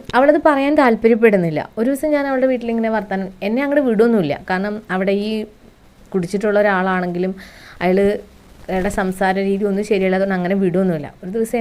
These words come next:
എന്തോ ഒരു ആവശ്യത്തിന് ഞാൻ അങ്ങോട്ട് ഓടി ചെന്നു. അപ്പോൾ അവൾ അവിടെ അയൺ ചെയ്തുകൊണ്ട് നിൽക്കുകയാണ്. അപ്പോൾ ഇയാൾ അവിടെ, സ്വന്തം അച്ഛൻ അവിടെ നിൽക്കുന്നുണ്ട്. അപ്പോൾ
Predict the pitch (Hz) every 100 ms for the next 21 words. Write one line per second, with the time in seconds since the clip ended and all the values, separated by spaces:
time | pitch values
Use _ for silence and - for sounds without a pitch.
0 | 208 208 240 226 175 180 190 185 175 165
1 | 165 170 151 156 156 147 - - - -
2 | - - - - - 208 233 247 240 269
3 | 254 247 208 208 214 247 254 208 202 202
4 | 196 - 175 147 127 - - - - -
5 | 180 226 226 214 214 226 226 196 190 196
6 | 214 247 208 196 185 180 180 165 160 147
7 | - - - - - - - - 233